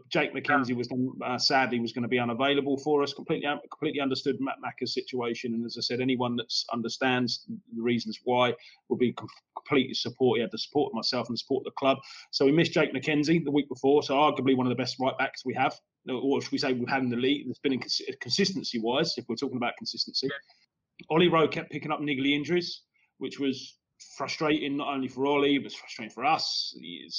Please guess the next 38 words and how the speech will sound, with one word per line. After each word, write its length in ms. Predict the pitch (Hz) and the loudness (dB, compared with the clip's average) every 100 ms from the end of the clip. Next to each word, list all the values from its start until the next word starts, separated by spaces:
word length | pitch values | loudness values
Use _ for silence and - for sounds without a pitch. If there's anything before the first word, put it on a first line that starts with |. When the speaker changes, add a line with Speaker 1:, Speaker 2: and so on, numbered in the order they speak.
| 127 | -4
Speaker 1:
it 140 | - 101 | -6 -8
was, 160 | 113 110 | -8 -8
it 100 | 107 | -8
was 120 | 95 | -8
difficult. 480 | 135 - - 147 - - _ _ | -10 -10 -6 -6 -6 -16 _ _
There 80 | - | 0
was 120 | 131 | 0
a 60 | - | 2
couple 220 | 190 185 | 0 0
of 60 | - | 0
players 280 | 165 156 135 | 4 4 2
that 100 | 135 | 0
were 120 | 147 | 0
lacking 360 | 147 - 135 | 0 0 -2
in 120 | 123 117 | -2 -4
form. 520 | - 131 143 160 151 _ - | 0 2 2 0 -6 _ -8
He 120 | 135 | -4
said 320 | - 143 117 | -2 -2 -2
whether 240 | 123 139 127 | 0 2 2
that 160 | 131 | 0
was 120 | 120 123 | -2 -2
a, 160 | 127 - _ - | -4 -4 _ -2
the 320 | 117 117 120 | 0 0 0
knock-on 360 | 127 139 - 131 | -2 -2 -2 -6
effect 400 | 123 139 - - | -4 -6 -8 -10
of 100 | 113 | -10
the 100 | 113 | -10
time 280 | - 123 117 | -4 -4 -4
and 100 | 104 | -2
break 200 | 120 113 | -4 -2
we'd 160 | 113 104 | -2 0
had 140 | 117 | 0
off, 200 | 127 151 - | 0 -2 -6
so 160 | - 120 | -4 0
their 140 | 117 | 0
form 340 | 113 - 143 127 | 0 0 2 2
was 100 | 123 | 2
being, 320 | 120 113 | 2 2